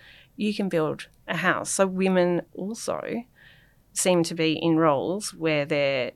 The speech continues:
juggling and organising a massive amount of things at one amount of time. And so I always say, if you can get your kids in the car and to school on time, you can probably manage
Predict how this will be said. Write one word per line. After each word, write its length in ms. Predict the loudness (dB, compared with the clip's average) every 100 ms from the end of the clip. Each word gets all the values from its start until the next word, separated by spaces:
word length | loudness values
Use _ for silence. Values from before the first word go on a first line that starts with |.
| -12
juggling 760 | -2 0 0 0 -2 -2 -4 -4 _ -4
and 160 | -2 0
organising 840 | 0 2 0 0 -4 -4 -4 -6 _ -20 _
a 80 | 2
massive 600 | 4 6 4 2 -2 0
amount 280 | 0 0 -4
of 80 | -6
things 300 | -6 -6 -8
at 120 | -8
one 160 | -8 -8
amount 260 | -10 -10
of 200 | -14 _
time. 340 | -10 -8 -8 -6
And 120 | -2
so 120 | 0
I 260 | 2 2 2
always 240 | 2 2
say, 160 | -2 -2
if 140 | -4
you 60 | -4
can 120 | 0
get 300 | 4 2 0
your 80 | -6
kids 400 | -6 -8 -10 -6
in 120 | 0 0
the 60 |
car 340 | 2 0 0 -2
and 160 | -8 -8
to 60 |
school 240 | 2 6 6
on 140 | 4
time, 360 | 0 -2 -4 -8
you 120 | -10
can 120 | -8
probably 300 | -4 -4 -2
manage 480 | -4 -4 -6 -6 -8